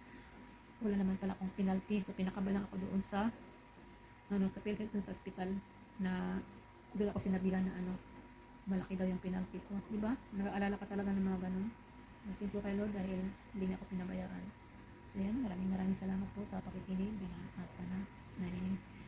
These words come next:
may natutunan tayo sa mga salita ito ng Panginoon na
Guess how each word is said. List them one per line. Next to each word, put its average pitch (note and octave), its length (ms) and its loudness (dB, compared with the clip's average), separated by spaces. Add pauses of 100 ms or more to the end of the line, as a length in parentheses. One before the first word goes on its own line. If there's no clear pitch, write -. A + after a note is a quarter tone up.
(140)
may G3 100 0
natutunan F#3 400 2
tayo G3 220 4
sa G3 160 2 (180)
mga F#3+ 80 2
salita G3+ 300 -2
ito G3+ 160 -2
ng F#3+ 100 4
Panginoon G#3 420 6 (540)
na F#3 320 6